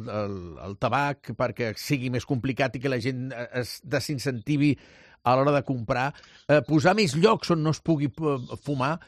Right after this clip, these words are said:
eh, parlaven d'interior dels cotxes i de més,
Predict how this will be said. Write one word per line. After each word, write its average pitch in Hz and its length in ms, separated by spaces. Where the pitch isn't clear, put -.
eh, 113 680
parlaven 131 400
d'interior 147 460
dels 110 120
cotxes 156 640
i 143 120
de 123 140
més, 143 320